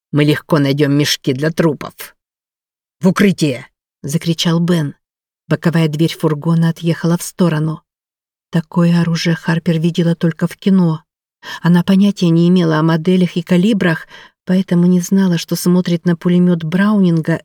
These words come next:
М два калибром полдюйма.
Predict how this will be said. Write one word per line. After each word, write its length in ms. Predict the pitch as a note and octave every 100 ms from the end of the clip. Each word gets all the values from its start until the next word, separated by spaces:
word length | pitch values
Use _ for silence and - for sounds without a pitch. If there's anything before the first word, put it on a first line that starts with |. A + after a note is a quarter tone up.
| -
М 160 | E3
два 400 | D3+ D3 D#3+ F#3+ - - -
калибром 520 | - F3+ F3 E3+ E3+ E3
полдюйма. 720 | G3 G3 A3 F#3+ E3 D3+